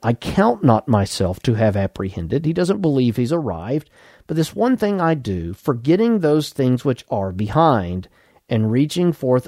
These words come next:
unto those things which are before, I press toward the mark for the prize of the high calling of God in Christ Jesus." That was a lot of scripture that I just read, and we don't have time to go into all of this today.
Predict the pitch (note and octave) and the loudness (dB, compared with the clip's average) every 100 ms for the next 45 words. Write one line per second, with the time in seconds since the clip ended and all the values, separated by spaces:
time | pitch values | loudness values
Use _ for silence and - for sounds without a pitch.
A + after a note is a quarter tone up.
0 | - A#2+ A#2+ A#2 A#2 A2+ - A2 A2 A#2+ | 0 2 2 2 0 -2 -2 0 0 -2
1 | A2 - - F2 F2 E2+ _ - G#2+ - | -4 -8 -8 -6 -6 -8 _ -4 -4 -4
2 | - G3+ G2+ - _ _ _ - G2+ - | 0 2 2 -4 _ _ _ -6 -6 -6
3 | - F#3 F3+ - E3+ D#3+ D#3+ D3 A#2+ G#2+ | 2 2 2 -2 2 2 2 2 4 2
4 | F#2+ - C3 - B2+ G#2+ G#2 G#2 A2 C3 | 0 -4 -4 -2 2 4 4 0 -4 -6
5 | - C3+ D3+ - D3 D#3 D#3 D3+ C#3+ G#2 | -2 0 2 2 2 4 0 -2 0 0
6 | E2 E2+ - _ _ _ _ _ - A#2+ | 0 -4 -10 _ _ _ _ _ 0 4
7 | A2+ A2+ A2+ _ _ _ - A2+ G#2 G2 | 4 2 0 _ _ _ -2 2 4 2
8 | - - _ _ _ - E3 C3 D#2+ - | -2 -14 _ _ _ -2 0 0 -4 -12
9 | - _ _ _ _ E3+ F#3+ D3+ C3+ C#3 | -18 _ _ _ _ -4 -2 0 0 0
10 | F3 G3 - - C3+ - B2 A2+ G#2+ G2+ | 0 0 -2 -4 -4 0 0 2 2 0
11 | - A2 F#2+ A#2 C#3+ G3+ D#3+ D3 - B2 | -2 -4 0 0 2 0 0 -2 0 0
12 | A2 G#2+ A2 B2+ B2+ B2 A2 - - A2+ | 2 0 0 0 2 2 0 -2 0 0
13 | G#2 G2+ G2+ - - A#2+ D3 G#2+ | 0 -4 -8 -8 -16 -2 0 0